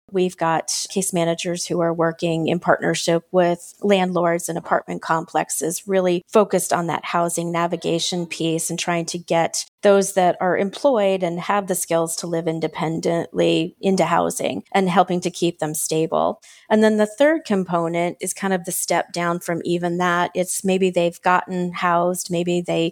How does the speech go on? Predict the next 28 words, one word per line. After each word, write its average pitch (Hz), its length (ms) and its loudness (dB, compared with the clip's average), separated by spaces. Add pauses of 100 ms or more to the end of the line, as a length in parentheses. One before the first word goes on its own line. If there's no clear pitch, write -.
are 190 160 4
employed, 185 640 0
but - 160 -12
they 165 80 -10
still 185 400 0
need 180 180 -2
a 170 60 -2
little 165 260 -2
bit 170 200 -4
of 170 100 -2
support - 640 -2
just - 240 -6
to 175 60 -4
keep 175 300 -6
themselves 160 480 -4
stable 160 680 0
and 170 160 -4
not 175 280 0
to - 200 -4
re-enter 165 460 -4
homelessness. - 920 -6 (260)
And 202 120 0
we 208 80 2
call 185 240 -2
those 175 200 0
extended 156 540 -4
support - 460 -8
services. - 880 -8